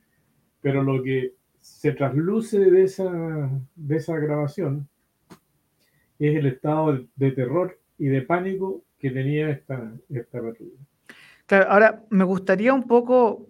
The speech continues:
Speaker 2: porque es interesante desde la perspectiva quizás de,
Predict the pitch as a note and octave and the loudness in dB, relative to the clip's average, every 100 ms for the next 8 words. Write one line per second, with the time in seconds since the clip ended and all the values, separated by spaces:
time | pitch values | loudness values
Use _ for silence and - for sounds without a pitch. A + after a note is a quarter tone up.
0 | _ - F#3 F#3 F3 G#3 A3+ A3 A3+ F#3 | _ -10 -4 -4 -2 0 0 2 0 0
1 | F#3 F#3 G#3+ G#3 G3+ G3 F#3+ F#3 F3 F3 | -2 -2 -2 0 0 0 0 0 -2 -6
2 | E3+ F#3+ G3 G3 F3+ - F#3+ G3 F3+ F3 | -4 -2 -2 -2 -8 -4 -2 -2 -4 -4
3 | F3+ F#3+ G3 | -2 -2 -6